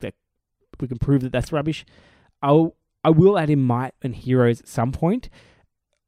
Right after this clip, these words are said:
I'm not sure how I'm gonna do that at this point. Like, I can do the calculations, that's fine,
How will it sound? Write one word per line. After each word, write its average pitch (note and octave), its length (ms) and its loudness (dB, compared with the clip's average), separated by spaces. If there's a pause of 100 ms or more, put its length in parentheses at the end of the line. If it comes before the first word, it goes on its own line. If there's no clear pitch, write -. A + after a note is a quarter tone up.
(120)
I'm A#2 600 2 (100)
not C#3 480 -4
sure F#3 220 0
how B2+ 340 -2
I'm C#3+ 80 2
gonna C3 140 4
do B2+ 160 4
that A#2 200 0
at G#2 140 -14
this A2+ 160 -4
point. A2 320 -6
Like, D3 120 -2
I F3+ 120 -2
can A3+ 160 -2
do A#3+ 140 2
the F#3+ 80 2
calculations, A#2 680 -2
that's B2 180 -6
fine, A#2+ 440 -4